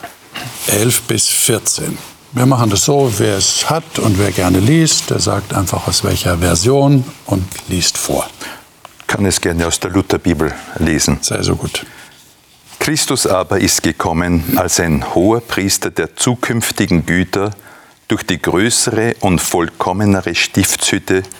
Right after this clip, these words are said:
Speaker 2: die nicht mit Händen gemacht ist, das ist, die nicht von dieser Schöpfung ist. Er ist auch nicht durch das Blut von Böcken oder Kälbern,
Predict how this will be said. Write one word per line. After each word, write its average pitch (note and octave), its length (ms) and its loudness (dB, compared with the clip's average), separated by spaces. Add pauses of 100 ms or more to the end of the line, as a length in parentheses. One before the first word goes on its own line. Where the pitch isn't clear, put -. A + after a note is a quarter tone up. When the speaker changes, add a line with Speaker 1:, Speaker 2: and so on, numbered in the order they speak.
(460)
Speaker 2:
die G#2+ 80 2
nicht C3+ 240 0
mit B2 240 -4
Händen F2 400 2
gemacht D2+ 500 -2
ist, - 380 0 (360)
das - 160 0
ist, - 420 0 (360)
die G2 180 2
nicht B2+ 260 2
von A2+ 220 -4
dieser A2 360 2
Schöpfung - 500 -2
ist. - 400 0 (1400)
Er C#3 100 -2
ist C3 240 0
auch A#2+ 160 -2
nicht C3 280 0
durch A#2 140 -2
das - 240 -2
Blut A2 440 2
von E2+ 260 -2
Böcken B2 540 0
oder - 260 -2
Kälbern, F2+ 760 0